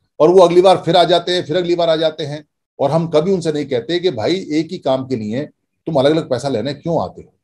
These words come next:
ये पैसे का जो सिस्टम है, सेंट्रलाइज होना चाहिए। पैसा तो हमको देना चाहिए, मगर सेंट्रलाइज सिस्टम में देना चाहिए। सेंट्रलाइज सिस्टम ऐसा होता है कि जैसे गुरुद्वारा प्रबंधक कमेटी है भारत के अंदर,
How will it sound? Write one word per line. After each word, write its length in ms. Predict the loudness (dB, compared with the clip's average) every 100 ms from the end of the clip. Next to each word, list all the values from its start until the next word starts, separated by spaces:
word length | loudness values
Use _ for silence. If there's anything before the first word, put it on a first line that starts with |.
| _ _ _ _ _ _ _ _ _ _ _ _
ये 80 | 0
पैसे 460 | 2 2 2 2 2
का 140 | 4
जो 140 | 4 2
सिस्टम 440 | 0 -2 -2 -2
है, 420 | -4 -4 -6 -8 -14
सेंट्रलाइज 640 | -6 -2 -2 0 2 2
होना 220 | 2 -2
चाहिए। 400 | -4 -8 -12 -20 _ _
पैसा 240 | -8 -4 0
तो 120 | 2
हमको 240 | 2 0
देना 220 | 0 0 0
चाहिए, 420 | 2 2 0 -8 _ _ _ _ _ -8
मगर 180 | -2 -2
सेंट्रलाइज 580 | -2 -2 -2 2 2 2
सिस्टम 280 | -2 -6 -4
में 80 |
देना 200 | -4 -6
चाहिए। 420 | -6 -8 -2 0 0
सेंट्रलाइज 480 | -2 -4 2 0
सिस्टम 340 | 0 -6 -6 -6
ऐसा 180 | -2 -2
होता 340 | -2 -2 -2
है 180 | 0 0
कि 100 | -2
जैसे 480 | -2 -2 -2 -2 -6 _ _ _ _ _ _ _ _ _ _
गुरुद्वारा 440 | -2 2 6 6 6
प्रबंधक 500 | 4 0 0 -2 -2
कमेटी 380 | -6 -6 -4 -4
है 80 |
भारत 320 | -4 -4 -6 -8
के 60 | -18
अंदर, 220 | -18